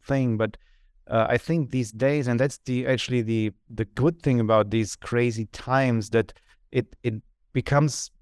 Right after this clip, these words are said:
just more and more obvious, right? We, we have so many examples, uh, from both sides. Uh, I mean, I just recently watched a, a little bit of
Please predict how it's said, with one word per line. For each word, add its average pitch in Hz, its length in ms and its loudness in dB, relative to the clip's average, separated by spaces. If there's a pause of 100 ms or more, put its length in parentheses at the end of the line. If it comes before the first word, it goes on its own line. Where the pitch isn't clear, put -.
(120)
just - 280 -2
more 123 300 2
and 123 100 0
more 120 280 0
obvious, 107 520 0
right? 110 160 2
We, 120 200 0
we 127 160 0
have 131 260 0
so 143 220 -2
many 127 280 0
examples, 107 880 -2
uh, 98 240 -2 (160)
from 113 260 -2
both 120 440 0
sides. 117 540 0
Uh, 110 80 0 (380)
I 113 120 -2
mean, 127 100 0
I 135 60 2
just 135 300 -4
recently 127 500 0
watched 120 360 0
a, 117 220 0 (300)
a - 140 -8
little 127 280 2
bit 117 220 2
of 107 220 2